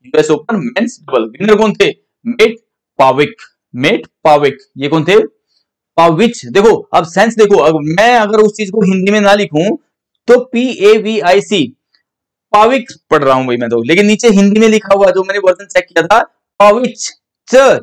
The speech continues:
च की sound आ रही है बेटा, तो इसलिए मैंने हिंदी में लिख रखा है। तो कौन जीता था? सोरेस और पाविच की जोड़ी ने जीता था क्या? मेंस डबल जीता था। ब्रुनो सोरेस नीचे जो कहां के थे? ब्राजील के थे। और क्रोएशिया के कौन थे? पाविच।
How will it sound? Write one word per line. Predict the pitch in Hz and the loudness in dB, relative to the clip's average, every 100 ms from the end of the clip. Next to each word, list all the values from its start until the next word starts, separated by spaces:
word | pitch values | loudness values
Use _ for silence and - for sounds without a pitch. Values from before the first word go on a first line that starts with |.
| - | 0
च | 240 240 | 2 2
की | 254 | 0
sound | 240 226 202 | 0 2 2
आ | 202 | 2
रही | 196 | 2
है | |
बेटा, | 180 160 123 _ - | 2 0 -2 _ -4
तो | 185 | -2
इसलिए | 214 226 | 0 0
मैंने | 226 202 | 0 -2
हिंदी | 190 185 | -4 -6
में | 175 | -4
लिख | 156 | -4
रखा | 147 165 170 | -6 -6 -2
है। | 226 226 _ _ | -2 -4 _ _
तो | 151 | -8
कौन | 151 208 | 0 2
जीता | 226 220 | 2 2
था? | 220 175 - _ _ _ | 2 0 -2 _ _ _
सोरेस | - 190 202 262 - - | -2 2 4 2 -2 -2
और | 226 - 165 | -2 0 0
पाविच | 170 226 - | 0 0 -4
की | 208 | -4
जोड़ी | 156 170 175 | 0 2 2
ने | 180 | 0
जीता | 156 156 147 | -2 0 0
था | 175 | 2
क्या? | 202 220 208 147 _ _ 117 | 2 2 2 0 _ _ -4
मेंस | 135 208 202 - | -2 -2 -6 -4
डबल | 147 147 147 | 0 2 2
जीता | 131 123 117 | -2 -4 0
था। | 113 113 _ _ _ | -2 -2 _ _ _
ब्रुनो | 131 165 208 285 440 - _ | 0 0 2 2 0 -10 _
सोरेस | _ - 180 185 175 - - _ 123 | _ -2 0 2 0 -2 -12 _ -10
नीचे | 135 - 185 | -8 -4 -4
जो | 160 | -2
कहां | 160 160 | -2 -2
के | 160 | -2
थे? | 156 233 | 0 0
ब्राजील | - _ 123 120 151 | -2 _ -2 0 -2
के | 143 123 | -2 -6
थे। | 120 110 | -8 -10
और | - 220 220 | -6 -2 -2
क्रोएशिया | - 160 151 170 | -4 -8 -4 -2
के | 160 160 | -2 -4
कौन | 165 165 | -4 -4
थे? | 202 262 - _ _ _ - | -2 -2 -4 _ _ _ 0
पाविच। | 147 131 - | 0 0 -6